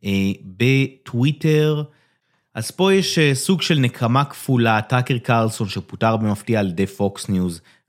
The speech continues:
וטראמפ שכועס על פוקס ניוז מאז שהם, אה,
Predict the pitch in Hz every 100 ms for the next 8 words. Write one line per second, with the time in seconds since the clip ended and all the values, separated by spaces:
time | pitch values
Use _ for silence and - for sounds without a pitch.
0 | - 92 - 113 139 135 120 - - 107
1 | 98 95 _ _ _ _ 123 135 156 143
2 | 117 - 117 113 - 113 104 95 101 104
3 | 113 110 - 117 110 104 95 95 92 92